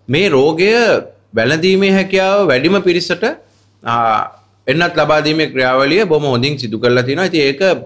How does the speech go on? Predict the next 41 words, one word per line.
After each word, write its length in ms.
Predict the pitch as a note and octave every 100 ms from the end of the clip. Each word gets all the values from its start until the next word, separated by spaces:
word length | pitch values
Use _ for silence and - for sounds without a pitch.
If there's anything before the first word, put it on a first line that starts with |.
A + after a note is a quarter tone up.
| -
හොඳ 220 | G#2+ D#3
ප්‍රවණතාවයක් 760 | G3+ E3+ D#3 D3 C#3 C3+ B2+
විදිහට 260 | A#2 A#2 A2+
තමයි 200 | A2+ A2
අපි 160 | G2+ G2
දකින්නේ. 440 | F#2 F#2+ B2 F#3+
මොකද 240 | D#3 E3
ඒ 720 | D#3 E2+ - - _ - -
කියන්නේ 320 | B2 F#3 G3 C#3
යම් 160 | C#3 E3+
ඕනෑම 460 | - A#2 D3+ F#3 G3+
අවස්ථාවක 720 | D3+ D3+ D3 C3+ A2 G2+ G#2+ A3+
මේ 220 | G#3 F#3+
රෝගය 340 | D3+ C3+ D3+
නැවත 320 | E3+ C3+ C3+ - F#4 - _
උත්සන්න 480 | - B2 - A3 A3
වීමේ 260 | G#3 G3+ A#3
හැකියාව 500 | A#3 G3+ F3 G#2 F#2
තියෙනවා. 340 | D#2+ D2 C#2 - _ _ _
ඒක 180 | B2+ C#3+
අපි 200 | C#3+ C#3
දකිනවා 420 | A#2 A2 C#3+ D3
ලෝකයේ 300 | C3 B2 C3
මේ 180 | A#2+ A#2+
වෙන 160 | A#2+ A#2+
විට 180 | A#2+ G3 C#4 -
සමහර 440 | _ B2 B2 C3+ B2+
රටවල් 440 | A2+ A2 A#2 A#2
වල 140 | B2 F3+ - - _
දැන් 180 | E3
තෙවනි 340 | F#3 E3+ F3 E3+
රැල්ලක් 400 | D3+ C3 A2 -
ඇති 180 | F2+ E2
වෙලා 220 | C2+ G#1+
තියෙනවා. 260 | - - -
ඉතින් 180 | - E3
මේකෙන් 460 | C#3 E3 G#3 G3+
අපි 160 | F#3 F#3
තේරුම් 340 | D#3+ D3 F3
ගන්න 260 | F3+ F#3 F3+
ඕනේ 180 | F#3